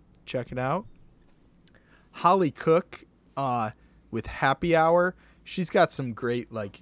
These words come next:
beachy vibes, and she's on Merge Records. She, uh, she makes some cool stuff. I recommend it. I heard a couple songs from this album and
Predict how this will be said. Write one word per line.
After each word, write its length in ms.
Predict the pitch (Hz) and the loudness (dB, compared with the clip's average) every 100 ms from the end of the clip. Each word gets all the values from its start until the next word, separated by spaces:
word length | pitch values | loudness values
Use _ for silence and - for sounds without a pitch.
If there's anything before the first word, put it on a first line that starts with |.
| - | -8
beachy 320 | 175 165 190 | -4 -2 -2
vibes, 500 | 165 165 165 180 165 | 2 4 4 2 -2
and 100 | 143 | -6
she's 200 | 127 143 | -6 -4
on 160 | 151 139 | -2 -2
Merge 260 | 139 139 - | -2 -4 -2
Records. 540 | 143 127 147 139 - | -2 0 -4 -4 -6
She, 240 | - 180 | -6 -2
uh, 180 | 170 147 156 - _ | 0 -2 -4 -16 _
she 160 | - | -6
makes 220 | 220 175 - | -2 -2 -4
some 140 | - | -8
cool 260 | - 120 98 | -6 -8 -6
stuff. 340 | - 98 - | -6 -8 -4
I 100 | 123 | -2
recommend 500 | 131 120 120 104 92 | -2 -2 -6 -8 -6
it. 40 | |
I 100 | 98 | -8
heard 240 | 110 143 120 | -6 -6 -8
a 60 | |
couple 300 | 110 113 - | -8 -10 -10
songs 380 | 113 113 101 98 | -12 -10 -10 -10
from 140 | 107 101 | -10 -10
this 180 | 95 | -8
album 300 | 104 95 95 | -8 -10 -10
and 160 | 95 95 | -12 -16